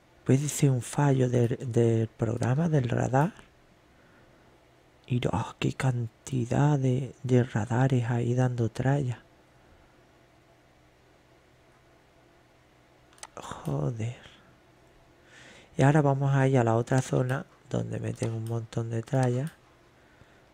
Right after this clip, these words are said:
En mi zona están dando aquí. Ahí.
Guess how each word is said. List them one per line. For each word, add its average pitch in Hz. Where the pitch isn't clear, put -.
En 127
mi 127
zona 143
están 127
dando 131
aquí. -
Ahí. 113